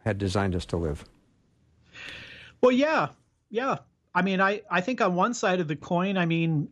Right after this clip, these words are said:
Speaker 2: you know, when you get a, to be a little bit older, you realize, boy, my, I don't feel quite the way I did when I was in my twenties and thirties. I may not be able to,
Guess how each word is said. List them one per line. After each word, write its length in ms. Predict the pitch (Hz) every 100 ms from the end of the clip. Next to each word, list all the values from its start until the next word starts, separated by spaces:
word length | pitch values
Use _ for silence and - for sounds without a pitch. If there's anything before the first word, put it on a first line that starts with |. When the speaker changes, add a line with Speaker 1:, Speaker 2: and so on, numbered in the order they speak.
| _ _ -
Speaker 2:
you 120 | 208
know, 80 | 233
when 140 | 214
you 60 | 208
get 160 | 214
a, 60 | 226
to 280 | 180 - -
be 80 | 190
a 60 |
little 180 | 185 190
bit 180 | 185 165
older, 360 | 165 202 220
you 180 | 226 175
realize, 580 | 160 175 175 165 151 -
boy, 380 | - 220 185 139
my, 340 | 147 156 170 147 - _ -
I 80 |
don't 200 | 165 151
feel 340 | - - 185 214
quite 340 | - 185 185
the 60 | 180
way 180 | 160 180
I 100 | 147
did 360 | 165 190 185
when 160 | 160 147
I 80 | 143
was 180 | 139
in 160 | 156 147
my 160 | 147 127
twenties 500 | - 156 170 165 139
and 160 | 123
thirties. 600 | 123 170 196 208 196 - - - - - _ _
I 120 | 131
may 160 | 135 160
not 240 | 175 160
be 100 | 170
able 220 | 156 156 139
to, 400 | 147 139 135